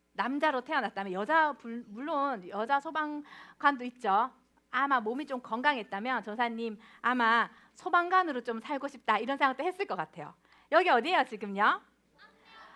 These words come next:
어, 암양, 암양, 경산 소방서. 아, 전사님이요. 이렇게 항상 남편하고 시간이 짬이 되면 항상 이렇게 산책을 하거든요.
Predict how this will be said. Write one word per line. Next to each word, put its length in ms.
어, 60
암양, 520
암양, 460
경산 520
소방서. 580
아, 340
전사님이요. 840
이렇게 520
항상 460
남편하고 920
시간이 500
짬이 320
되면 340
항상 600
이렇게 220
산책을 440
하거든요. 600